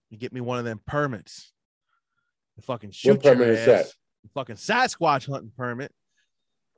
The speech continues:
Speaker 1: And fucking take you out because of the bullshit you're slinging over there.
Speaker 2: I gotta say that in this time, day and age,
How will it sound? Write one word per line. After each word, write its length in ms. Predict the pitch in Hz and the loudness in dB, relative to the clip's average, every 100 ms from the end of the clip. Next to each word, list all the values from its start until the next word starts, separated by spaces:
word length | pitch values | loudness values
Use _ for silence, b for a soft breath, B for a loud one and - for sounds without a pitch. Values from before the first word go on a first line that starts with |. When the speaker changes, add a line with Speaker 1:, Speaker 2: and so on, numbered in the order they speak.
| _ _ 131 | _ _ -10
Speaker 1:
And 140 | 139 | -6
fucking 320 | 165 147 120 | -6 -6 -6
take 280 | 156 190 - | -4 -4 -4
you 180 | 190 185 | -4 0
out 280 | 185 117 - _ - | 0 -2 -8 _ -20
because 240 | 123 123 | -16 -14
of 60 | 120 | -12
the 180 | 104 - _ | -14 -16 _
bullshit 520 | 185 285 - 151 127 | 2 2 0 -6 -8
you're 120 | 123 113 | -8 -10
slinging 400 | - 131 117 113 | -10 -10 -8 -8
over 240 | 110 107 | -6 -6
there. 380 | 107 110 127 131 _ _ _ _ _ _ | -6 -4 -6 -10 _ _ _ _ _ _
Speaker 2:
I 100 | 151 | 2
gotta 200 | 180 170 | 8 8
say 400 | 143 143 117 113 - _ _ _ _ _ | 8 8 8 6 0 _ _ _ _ _
that 280 | 101 95 - | 2 2 -2
in 100 | - | 0
this 200 | 117 135 | 2 2
time, 500 | - 143 120 101 - - | 2 0 0 -2 -8 -10
day 240 | 82 113 110 | 6 8 8
and 80 | 113 | 8
age, 340 | 123 101 | 8 4